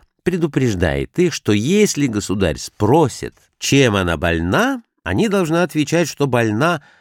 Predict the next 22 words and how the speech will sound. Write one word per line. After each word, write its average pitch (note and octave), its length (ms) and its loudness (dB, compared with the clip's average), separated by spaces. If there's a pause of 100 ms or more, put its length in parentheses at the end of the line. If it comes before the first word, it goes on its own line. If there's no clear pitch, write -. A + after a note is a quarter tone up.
(120)
расстройством D3 1160 0 (140)
нерв A#2 680 0 (560)
от A#2 200 0
огорчения B2+ 760 0
вследствие G#2+ 580 -2
потери F#2 480 0
мужа, C2 420 -4
сына, G#2 460 0
дочери E2 440 -2
и B1 100 -10
зятя, A2+ 480 -2 (280)
которого A#2+ 480 0
любила G#2 680 2
тоже F#2 420 0
как - 240 -8
сына. B1+ 420 -10 (800)
Поступок C#3 600 0
же A#2 120 2
свой G2+ 340 0
она G#2 160 0
мотивирует F#2 640 -2
так: D3 300 -2